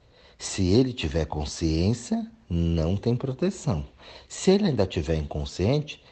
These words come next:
ele tem a proteção. E depois que ele pegou e teve, sentiu e faz-, e fizer de novo,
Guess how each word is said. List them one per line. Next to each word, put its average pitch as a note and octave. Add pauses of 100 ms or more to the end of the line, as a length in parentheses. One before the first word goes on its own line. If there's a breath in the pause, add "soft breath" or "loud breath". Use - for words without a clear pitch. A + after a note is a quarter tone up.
(160 soft breath)
ele B2+
tem D#3
a D3+
proteção. C#3+ (1300 loud breath)
E D#3+
depois B2
que F2+
ele D#2+
pegou D#2+
e D#2
teve, D#2
sentiu E2
e D2+
faz-, D#2
e D2+
fizer D2
de F2
novo, G#2